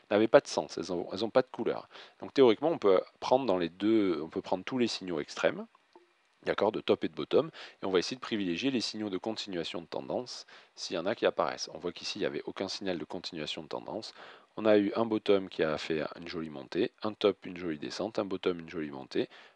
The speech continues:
un top, une jolie descente, et un dernier signal qui échoue, qui se fait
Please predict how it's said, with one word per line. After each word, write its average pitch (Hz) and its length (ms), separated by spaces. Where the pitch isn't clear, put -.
un 113 140
top, 110 240
une 101 100
jolie 87 200
descente, 87 480
et 113 220
un 104 80
dernier 92 260
signal 78 380
qui - 220
échoue, - 200
qui - 120
se - 120
fait - 240